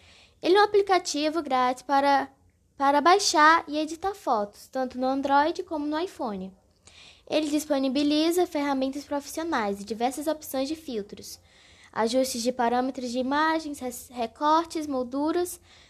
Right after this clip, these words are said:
adesivos e outros recursos que podem ajudar a melhorar fo-, fotografias feitas pelo celular e computador.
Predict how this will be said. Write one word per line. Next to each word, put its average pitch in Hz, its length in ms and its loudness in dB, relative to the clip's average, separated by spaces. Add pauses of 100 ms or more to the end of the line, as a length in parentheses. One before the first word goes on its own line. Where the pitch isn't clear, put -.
(140)
adesivos 294 1080 0
e 320 540 -2
outros 370 340 -2
recursos 330 520 -2
que 320 100 -6
podem 311 360 -2
ajudar 311 400 0
a - 20 0
melhorar 277 480 0
fo-, 269 180 -12 (500)
fotografias 285 760 -4
feitas 277 440 -4
pelo 285 220 -4
celular 294 560 -2
e 262 60 -6
computador. 302 680 -8